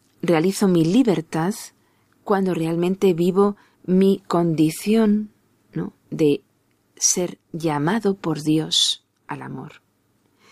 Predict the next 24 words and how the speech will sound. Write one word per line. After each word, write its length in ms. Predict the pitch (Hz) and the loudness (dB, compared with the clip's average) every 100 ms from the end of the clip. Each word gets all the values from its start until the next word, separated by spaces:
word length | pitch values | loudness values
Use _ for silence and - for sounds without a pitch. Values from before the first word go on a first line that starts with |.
| _ - - _ _ _ _ _ _ _ _ _ _ | _ -20 -20 _ _ _ _ _ _ _ _ _ _
Es 140 | 202 | 0
común 300 | - 233 233 | 2 0 2
a 100 | 208 | 2
toda 240 | 208 214 208 | 2 0 0
persona 540 | 202 - 220 240 - - | -2 -2 -2 -4 -6 -4
esta 300 | 214 - 262 | -4 -2 -4
vocación 840 | 214 - 156 - 247 240 156 190 _ - | -4 -4 -8 -2 0 0 -2 -8 _ -6
a 100 | 165 | -2
vivir 280 | 170 196 | 0 2
en 120 | 202 190 | 2 0
el 120 | 156 | 0
amor, 400 | 151 180 180 - _ _ _ _ | 0 0 -2 -6 _ _ _ _
a 140 | 165 160 | -8 -4
vivir 520 | 156 165 226 208 208 _ _ | -4 0 -2 -2 -6 _ _
en 120 | 156 151 | -4 -2
el 120 | 147 | 0
bien, 260 | 190 208 | 2 2
la 100 | 202 | 2
verdad 280 | 165 156 180 - | 0 -2 -2 -2
y 60 | |
la 140 | 175 143 | -2 -2
belleza, 520 | 135 151 143 151 - _ _ _ | -2 -2 -2 -12 -12 _ _ _
aunque 300 | 175 170 196 | -6 -4 -4
muchos 460 | 202 208 226 - | -2 -2 -4 -6